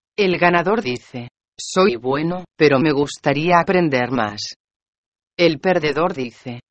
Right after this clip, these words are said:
"No soy tan malo como son otras personas, me lo sé todo". El ganador siente responsabilidad más allá de su trabajo. El perdedor dice, "Yo solo cumplo con mi trabajo".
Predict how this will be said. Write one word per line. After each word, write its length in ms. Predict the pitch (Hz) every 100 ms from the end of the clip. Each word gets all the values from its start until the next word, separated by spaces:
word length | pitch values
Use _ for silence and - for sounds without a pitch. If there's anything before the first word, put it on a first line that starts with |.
| _ -
"No 280 | 170 175 190
soy 260 | - 180
tan 300 | - 139 139
malo 320 | 135 127 156 147
como 220 | 170 151
son 320 | - 147 131
otras 380 | 147 147 139 127
personas, 840 | 131 113 - 151 170 190 180 - - -
me 240 | 196 185
lo 100 | 175
sé 180 | 175 208
todo". 380 | 135 123 127 123 _ _ -
El 200 | 196 170
ganador 440 | 175 175 170 214
siente 460 | - 151 151 165 208
responsabilidad 1040 | 160 143 160 147 - 147 139 139 120 147
más 320 | 151 147 156
allá 320 | 165 139 123 123
de 100 | 139
su 160 | -
trabajo. 680 | 131 170 135 110 - 113 110 _ _ _ _ _ _ _ _
El 220 | 175 165
perdedor 540 | 135 185 156 143 160 185
dice, 480 | 131 113 - 120 123 _ _
"Yo 200 | 139 151 208
solo 360 | - 170 139
cumplo 440 | 135 165 190 180 180
con 160 | 180
mi 120 | 175 170
trabajo". 640 | 165 135 110 - 117 107